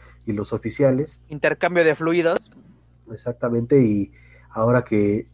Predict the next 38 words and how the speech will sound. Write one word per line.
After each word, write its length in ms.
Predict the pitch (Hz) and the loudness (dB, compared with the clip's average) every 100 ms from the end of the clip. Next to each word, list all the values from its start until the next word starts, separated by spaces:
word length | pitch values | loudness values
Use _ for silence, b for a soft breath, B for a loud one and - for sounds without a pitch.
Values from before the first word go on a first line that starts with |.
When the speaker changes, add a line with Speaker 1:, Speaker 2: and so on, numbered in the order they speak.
| _ _ | _ _
Speaker 1:
eh, 340 | 123 110 107 104 | -4 0 0 -2
su 160 | - | -6
justificación 600 | 110 - 107 107 107 127 | -10 -12 -12 -6 -4 -2
es 120 | 127 117 | -2 -2
de, 80 | |
"Pues 160 | 117 - | -6 -8
lo 100 | 104 | -10
estamos 300 | 104 131 135 | -8 -8 -10
haciendo 240 | 104 117 127 | -10 -8 -6
a 20 | |
puerta 240 | 135 131 | -6 -8
cerrada". 500 | 120 113 107 127 160 - - - _ _ _ _ _ _ _ | -10 -12 -12 -14 -14 -18 -20 -20 _ _ _ _ _ _ _
Sí, 320 | - 196 254 | -12 -10 -8
güey, 160 | 208 117 | -8 -6
pero, 420 | 110 104 95 - _ B B B B | -6 -6 -8 -12 _ B B B B
o 40 | - | -6
sea, 180 | 123 123 | -4 -2
al 100 | 113 | 0
menos 240 | 147 175 | 0 0
se 120 | 139 | 2
ven 120 | 127 | 2
treinta 320 | 143 160 139 110 | 2 0 0 -2
y 60 | |
cinco 320 | 107 131 160 | -2 -6 -6
personas, 500 | 147 107 117 127 147 | -6 -8 -4 -2 -2
que 100 | - | -4
de 120 | 107 104 | -4 -4
los 180 | 98 | -8
cuales 320 | - 135 139 123 | -4 -2 0 -2
ahí 160 | 120 | -2
sí, 400 | 117 131 127 131 - | 0 0 0 0 -4
este, 320 | 101 - - | -8 -8 -14
desconozco 580 | 92 - 110 110 - - | -14 -10 -6 -4 -6 -8
cuántos 320 | 117 117 - | -10 -10 -18
luchadores 640 | 110 - 101 120 120 - - 117 | -20 -14 -8 -6 -6 -10 -14 -6
hayan 220 | 120 107 | -4 -4
estado 240 | 104 - 123 | -6 -4 -4
involucrados, 800 | 98 98 98 156 160 120 - | -6 -12 -8 -2 -2 -4 -16